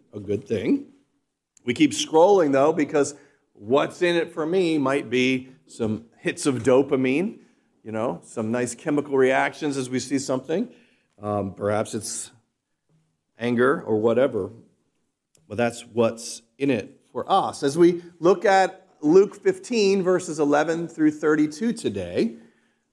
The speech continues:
uh, the parable of the prodigal son, which apparently I said in a different way last week and didn't even realize it.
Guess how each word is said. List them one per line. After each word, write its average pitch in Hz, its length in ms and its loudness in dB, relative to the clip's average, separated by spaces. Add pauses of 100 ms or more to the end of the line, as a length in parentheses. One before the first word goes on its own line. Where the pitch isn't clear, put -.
(160)
uh, - 60 -20 (340)
the 113 140 -6
parable 143 680 2
of 123 320 -2
the 120 160 0
prodigal 135 600 -2
son, 117 380 -4
which 117 160 -6
apparently 113 380 -8
I 110 80 -6
said 110 340 -10 (500)
in 110 80 -16
a 104 40 -10
different 104 320 -6
way 107 100 -2
last 101 380 -6
week 107 180 -6 (160)
and 98 80 -20
didn't 104 160 -12
even 98 160 -14
realize 95 340 -6
it. 117 140 -6